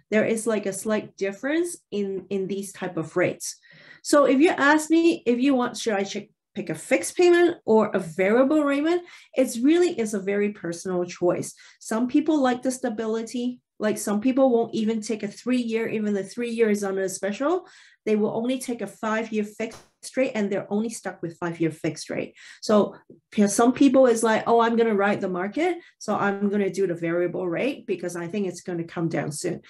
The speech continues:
So it's really is a very, very personal choice of the client decide between a fixed or a variable rate.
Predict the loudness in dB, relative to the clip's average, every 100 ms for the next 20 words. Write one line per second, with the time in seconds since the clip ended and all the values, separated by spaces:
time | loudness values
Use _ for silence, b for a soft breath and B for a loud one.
0 | B B 0 2 2 0 0 4 4 2
1 | 2 0 0 -4 -14 -18 _ _ -6 -4
2 | 0 4 4 4 2 2 0 -2 -6 -6
3 | -6 -2 -2 -2 -2 0 2 0 -4 -10
4 | -16 _ _ _ _ _ _ _ _ b
5 | b b -8 -4 -4 -6 -6 -2 0 0
6 | 0 -4 -2 0 0 -2 -6 -4 -2 -2
7 | -4 -8 -6 -6 -10 -14 -20 _ _ -2
8 | -2 0 -4 -2 0 2 2 2 -2 -2
9 | -6 -12